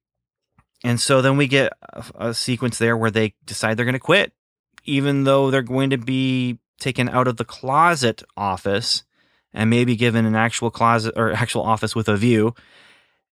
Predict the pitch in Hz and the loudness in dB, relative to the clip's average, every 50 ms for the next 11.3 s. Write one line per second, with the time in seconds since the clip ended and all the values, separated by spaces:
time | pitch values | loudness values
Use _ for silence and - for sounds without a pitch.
0 | _ _ - 120 120 120 110 104 131 117 135 135 135 151 143 - - 185 - - | _ _ 0 0 2 2 0 0 -2 0 0 2 2 2 0 2 0 0 0 -2
1 | _ - - 117 - - 117 117 113 110 98 98 101 131 131 135 143 135 127 139 | _ -6 -8 -6 -2 0 0 0 0 -2 -4 -2 0 2 2 2 2 2 2 2
2 | 135 135 120 113 127 123 120 120 117 113 - - _ _ - 107 104 113 117 123 | 2 2 2 2 0 0 0 0 -2 -2 -6 -12 _ _ -10 -4 2 2 4 4
3 | 135 123 110 117 110 104 98 98 95 95 95 95 - - - 113 113 107 101 95 | 2 2 2 2 2 2 2 0 -2 -2 -4 -6 -8 -8 -4 -2 0 0 0 0
4 | 87 104 107 117 - - - - 139 139 127 107 90 95 98 - - - - - | 0 0 0 0 -2 -4 -6 0 2 2 2 2 0 -2 -6 -6 -6 -6 -8 -10
5 | _ _ _ _ _ _ _ _ _ - - 120 113 95 127 123 117 - - 113 | _ _ _ _ _ _ _ _ _ -8 -4 -4 0 0 0 0 0 0 0 2
6 | 117 113 101 92 85 90 107 98 _ _ _ _ _ _ _ _ - 131 120 - | 2 2 2 0 -2 -8 -12 -14 _ _ _ _ _ _ _ _ -4 -4 -4 0
7 | 131 123 113 113 113 113 110 104 - - 107 107 104 101 - - - - - 131 | 0 0 0 2 2 0 0 0 -2 -4 -2 -2 -2 -2 -4 -6 -8 -4 0 2
8 | 123 123 123 120 117 110 104 - - 107 98 98 95 95 - - 104 95 92 92 | 2 4 4 2 2 0 -2 -2 -2 -2 -2 -2 -2 -4 -6 -6 -4 -4 -2 -2
9 | 92 90 87 - - _ _ _ _ _ _ _ _ _ _ _ - - - 135 | -4 -6 -8 -10 -16 _ _ _ _ _ _ _ _ _ _ _ -6 -2 0 0
10 | 123 107 87 80 87 95 - - 104 110 107 107 113 123 131 127 127 120 117 113 | 0 0 0 -4 -6 -6 -6 -4 -2 0 0 2 2 0 2 2 2 2 2 2
11 | 110 107 101 101 95 | 2 2 0 0 -2